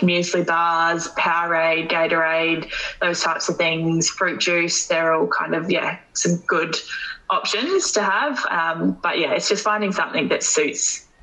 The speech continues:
the individual and what sits well in their stomach as well, and I guess food preferences of what they like. But,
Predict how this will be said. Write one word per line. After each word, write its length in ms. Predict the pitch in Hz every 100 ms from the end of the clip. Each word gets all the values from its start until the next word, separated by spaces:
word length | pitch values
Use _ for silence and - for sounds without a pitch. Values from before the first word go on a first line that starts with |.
| -
the 80 | - -
individual 880 | 170 156 151 156 - 151 165 175 -
and 340 | 170 170 170 170 - -
what 220 | 170 -
sits 240 | - 214
well 140 | 208 196
in 100 | 190
their 140 | 160
stomach 580 | - - 240 233 233 220
as 160 | 175 -
well, 520 | 214 208 208 202 208 - - - - -
and 380 | 165 160 160 180 -
I 80 | 175
guess 180 | -
food 260 | - 156 143
preferences 460 | 156 156 131 160 165
of 100 | 160
what 180 | - -
they 160 | 151
like. 520 | 147 69 - - - -
But, 220 | -